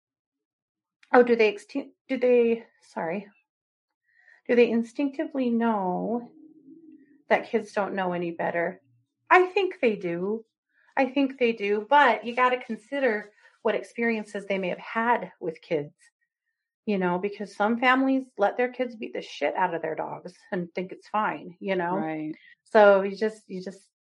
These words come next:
Speaker 1: have to consider, you know, and maybe that hasn't been the case at your house, but then again, if this is a rescue, you might not know, you know, if that's the deal. Yeah.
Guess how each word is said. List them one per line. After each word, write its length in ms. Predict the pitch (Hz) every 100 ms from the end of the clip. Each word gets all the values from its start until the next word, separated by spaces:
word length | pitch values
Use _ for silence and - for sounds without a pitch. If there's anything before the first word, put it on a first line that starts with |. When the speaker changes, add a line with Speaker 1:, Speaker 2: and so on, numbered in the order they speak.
| _ -
Speaker 1:
have 180 | 180
to 80 | 175
consider, 640 | 170 165 160 160 160 156 - _
you 200 | 208 170
know, 240 | 160 160 156 _ _ _ _
and 120 | 190 214
maybe 180 | 208
that 180 | 185 175
hasn't 220 | 190 180
been 100 | 160
the 60 | 170
case 280 | 170 165 -
at 60 | -
your 180 | 190
house, 320 | 185 160 165 - _ - - -
but 100 | 165
then 140 | 170 165
again, 200 | 190 185
if 120 | 180
this 160 | 175 170
is 100 | 160
a 80 |
rescue, 420 | 160 214 220 - 165
you 160 | 165
might 200 | 165 -
not 180 | 170 -
know, 480 | 165 214 - - - _ _ -
you 120 | 196
know, 180 | 175 170
if 60 | 175
that's 260 | - 151 -
the 80 | -
deal. 380 | - - 208 _ _ _ _ _ _ _ _ _ _ -
Yeah. 380 | - - -